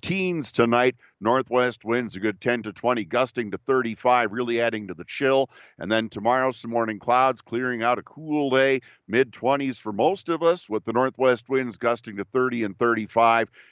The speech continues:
And by Thursday, sunny, a little better, in the forties, mid-forties, and winds return to the south, gusting near thirty, maybe a half inch to an inch of slop, Pam, that falls tonight and freezes.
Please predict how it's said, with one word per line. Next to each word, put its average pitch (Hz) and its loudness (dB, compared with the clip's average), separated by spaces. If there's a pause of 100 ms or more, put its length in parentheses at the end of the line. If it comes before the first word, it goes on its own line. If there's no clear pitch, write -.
And 110 -6
by 95 2
Thursday, 127 -2
sunny, 131 -2
a 120 -2
little 98 -6
better, 127 2
in 107 -6
the 196 -4
forties, 147 -2
mid-forties, 113 0 (300)
and 101 -2
winds 113 0
return 117 -2
to 101 -8
the 90 -8
south, 123 0
gusting 101 -4
near 95 -2
thirty, 120 2 (300)
maybe 151 2
a 120 4
half 135 2
inch 139 -4
to 123 0
an 117 2
inch 131 -2
of 107 0
slop, 120 2
Pam, 117 0
that 104 -4
falls 113 4
tonight 110 -2
and 82 -20
freezes. 120 -2